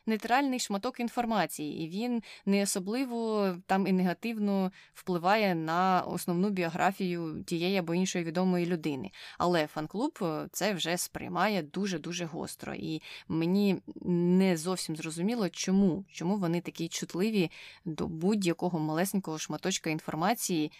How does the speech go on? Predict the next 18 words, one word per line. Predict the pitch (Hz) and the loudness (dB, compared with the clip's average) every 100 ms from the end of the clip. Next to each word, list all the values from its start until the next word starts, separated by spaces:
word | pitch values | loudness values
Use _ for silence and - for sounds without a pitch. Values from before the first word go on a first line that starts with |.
| - _ - | -20 _ -4
який | 180 180 180 160 151 | 0 0 0 -2 -4
в | |
їх | 160 185 - | -6 -6 -6
очах, | 156 - 196 - 165 | -6 0 0 0 -8
е, | 147 - - - - | -8 -8 -12 -16 -14
чомусь | - 165 185 | -6 -2 -2
здається | - 170 170 202 - 165 160 | -2 -4 -2 -2 0 -2 -2
величезним, | 185 180 185 165 - 180 220 196 190 156 160 | -2 2 2 0 0 4 4 4 0 0 -6
величезним | 151 - 175 196 175 170 156 | -8 -6 -4 -2 -2 -2 -2
шматком | 156 - 151 - 190 175 | -4 -4 -4 0 2 2
брехні, | 156 160 - 147 196 | 0 -2 -2 -2 0
чи | 185 - - | -2 -6 -8
що | - - | -8 -4
вони | 170 156 | -2 -4
там | 143 | -6
про | 143 | -8
це | 147 156 | -8 -8
думають. | 151 117 - - | -8 -10 -10 -14